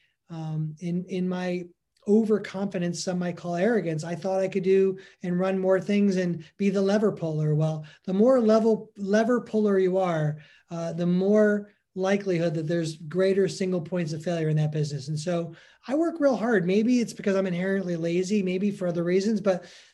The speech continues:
I, I wanna build up teams that are running it who care and wake up as much or more than I do to the going concern and it running. And so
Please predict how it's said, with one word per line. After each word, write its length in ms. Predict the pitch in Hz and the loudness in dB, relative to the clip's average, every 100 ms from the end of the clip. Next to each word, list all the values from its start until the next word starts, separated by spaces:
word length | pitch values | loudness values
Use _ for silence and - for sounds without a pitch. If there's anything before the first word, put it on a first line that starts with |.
| _ | _
I, 300 | 190 202 208 | -6 -2 0
I 20 | |
wanna 220 | 262 285 | 2 2
build 200 | 202 214 | 2 2
up 140 | 196 - | 2 -2
teams 340 | - 233 208 | 0 2 2
that 120 | 175 | 2
are 60 | 165 | 0
running 280 | 156 156 156 | 0 2 2
it 200 | 156 147 | 0 -2
who 200 | 175 170 | -6 -6
care 320 | - 202 220 | -2 0 2
and 100 | 185 | 2
wake 220 | 185 175 | -2 -2
up 160 | 196 175 | -2 -2
as 140 | 147 | -4
much 400 | 160 190 - - - - | -2 -4 -6 -14 -20 -8
or 80 | 170 | -2
more 240 | 170 180 | 0 2
than 140 | 170 175 | 0 -2
I 160 | 180 | -2
do 340 | 170 156 151 151 - _ _ | -2 0 0 -2 -12 _ _
to 120 | - | -4
the 140 | 156 156 | -2 -2
going 320 | 165 165 156 | -2 -2 -2
concern 500 | 156 151 156 151 151 | -2 -2 0 0 2
and 160 | 151 156 | 2 0
it 320 | 165 170 160 | -2 -6 -6
running. 400 | 160 156 151 147 | -4 -2 0 0
And 160 | 147 | -2
so 240 | 175 165 | -2 -4